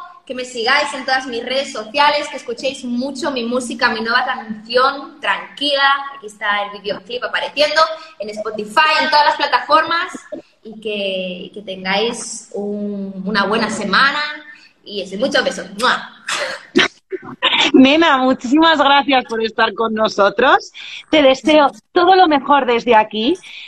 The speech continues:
Speaker 2: Que sepas que estás invitadísima a visitarnos a los estudios de Actívate F M. Estamos en Bilbao, pero oye, que tú te vienes.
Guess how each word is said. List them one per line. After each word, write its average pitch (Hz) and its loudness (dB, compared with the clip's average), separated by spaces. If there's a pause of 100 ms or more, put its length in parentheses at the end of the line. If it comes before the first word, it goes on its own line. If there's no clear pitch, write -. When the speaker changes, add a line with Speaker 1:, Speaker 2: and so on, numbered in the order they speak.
(240)
Speaker 2:
Que 269 2
sepas 285 2
que - -2
estás 269 0
invitadísima 262 6
a 247 0
visitarnos 240 2
a 240 4
los 214 -6
estudios 226 0
de 214 2
Actívate 220 0
F 214 2
M. 254 4
Estamos 254 2
en 214 -2
Bilbao, 202 6
pero 240 4
oye, 233 2 (720)
que - 2
tú 180 8
te 220 2
vienes. 190 0